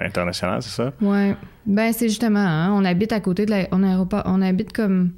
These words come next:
Speaker 2: tu sais, je pourrais dire, c'est ça, l'aéroport, à chaque, mettons qu'on est dehors, faut qu'on arrête de parler parce que l'avion atterrit, fait qu'on s'entend plus tellement qu'on est proche, là.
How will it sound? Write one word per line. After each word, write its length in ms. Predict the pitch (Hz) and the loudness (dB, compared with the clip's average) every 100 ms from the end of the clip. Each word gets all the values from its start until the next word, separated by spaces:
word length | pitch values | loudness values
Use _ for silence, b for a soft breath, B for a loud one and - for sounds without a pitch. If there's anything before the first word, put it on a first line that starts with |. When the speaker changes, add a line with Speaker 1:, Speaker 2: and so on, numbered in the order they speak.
| B B B | B B B
Speaker 2:
tu 100 | 220 | -4
sais, 60 | |
je 60 | - | -2
pourrais 180 | 185 175 | 0 2
dire, 160 | 196 | 0
c'est 140 | 202 180 | 0 -2
ça, 180 | 220 | 0
l'aéroport, 600 | 202 175 180 180 180 226 214 | 2 2 2 2 2 2 0
à 80 | |
chaque, 400 | 185 208 185 - B B B | 0 0 -2 -8 B B B
mettons 200 | 214 240 | -2 0
qu'on 100 | 247 | 0
est 120 | 226 | 2
dehors, 380 | 208 185 196 220 | 4 4 2 0
faut 80 | - | 0
qu'on 120 | 208 | 2
arrête 220 | 190 208 214 | 2 2 2
de 40 | |
parler 580 | 208 180 180 196 233 247 B B B | 0 2 2 4 2 0 B B B
parce 180 | - 196 | -2 0
que 100 | - | 2
l'avion 360 | 208 180 202 214 | 2 4 4 2
atterrit, 420 | 202 190 180 247 | 2 2 2 0
fait 140 | 233 | 0
qu'on 140 | 202 185 | 0 0
s'entend 320 | 190 185 170 | 0 0 0
plus 180 | 233 240 | 0 0
tellement 300 | 214 202 214 | 2 2 2
qu'on 120 | 214 | 2
est 60 | 175 | 0
proche, 500 | - 202 175 - - | 0 0 0 -2 -2
là. 140 | 170 | -2